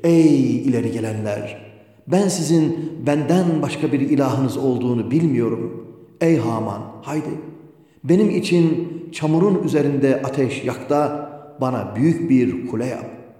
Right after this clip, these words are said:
Belki ben Musa'nın ilahına tırmanıp çıkarım. Ma mafi, ben onu mutlaka yalancılardan sanıyorum ya."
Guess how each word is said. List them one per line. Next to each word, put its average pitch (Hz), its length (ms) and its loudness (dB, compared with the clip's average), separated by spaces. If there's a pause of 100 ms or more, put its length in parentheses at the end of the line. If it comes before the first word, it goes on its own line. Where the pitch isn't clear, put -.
(140)
Belki 196 280 -4
ben 170 300 2 (240)
Musa'nın 170 520 2
ilahına 147 540 0
tırmanıp 131 520 -2
çıkarım. 123 360 -4 (600)
Ma 135 220 -2
mafi, 120 680 -2 (260)
ben 127 100 -2 (140)
onu 117 200 -2
mutlaka 120 840 -2 (420)
yalancılardan 120 920 -2 (240)
sanıyorum 120 560 -4
ya." - 280 -4